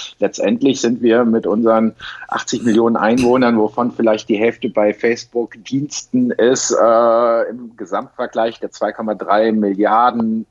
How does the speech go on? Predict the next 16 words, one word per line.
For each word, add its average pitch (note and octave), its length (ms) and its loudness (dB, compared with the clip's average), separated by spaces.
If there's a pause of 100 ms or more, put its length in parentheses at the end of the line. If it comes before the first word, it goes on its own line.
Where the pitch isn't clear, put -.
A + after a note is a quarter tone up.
Facebook-Nutzer A2 840 -6
weltweit, G2 600 2
äh, F#2+ 340 2 (540)
ja, D2 200 -2
nicht E2+ 240 -8
wirklich - 320 -4
relevant. C3+ 420 2
Aber F2 240 0
wenn F#2+ 120 -2
man G2 120 0
erstmal F#2+ 240 -6
mit F#2+ 100 -4
dem G2 120 -4
europäischen F2+ 560 -4
Binnenmarkt C3+ 500 0
rangeht, F2 540 0